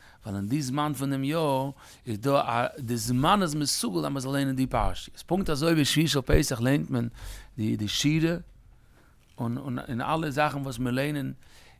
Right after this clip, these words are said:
דאס מאן ברענגט, איז, איז, ברענגט א מודיגע כוח. דאסזעלבע זאך דארט, צדיקים ברענגען. אז חודש אדר איז מסוגל אויף תשובה, פונקט, אזוי ווי אלול, וואס איז מסוגל אויף תשובה, ווייל אלול גייט פאר תשרי, ביי תשרי נברא העולם,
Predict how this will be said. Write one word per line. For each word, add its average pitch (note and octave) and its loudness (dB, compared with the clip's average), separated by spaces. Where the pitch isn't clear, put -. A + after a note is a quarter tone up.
דאס A#2 -4
מאן D3 2
ברענגט, D3+ -2
איז, A#2+ -2
איז, C3+ -6
ברענגט C#3+ -4
א C3+ -4
מודיגע C3+ -2
כוח. D3 -2
דאסזעלבע E3 0
זאך C#3+ -2
דארט, G#2 -12
צדיקים C3+ 0
ברענגען. G#2 -4
אז G2+ -8
חודש D3+ -2
אדר C3+ -4
איז G#2+ -8
מסוגל C#3+ -6
אויף A#2+ -8
תשובה, B2+ -6
פונקט, E3 -4
אזוי D#3 -2
ווי D#3 2
אלול, E3+ -2
וואס C#3+ -4
איז C#3 -4
מסוגל D3 -4
אויף C#3 -4
תשובה, F#3 0
ווייל C#3 4
אלול E3+ 2
גייט C#3+ 0
פאר C#3+ 4
תשרי, D3 0
ביי A#2+ -4
תשרי D3 -2
נברא C3+ -2
העולם, A#2 0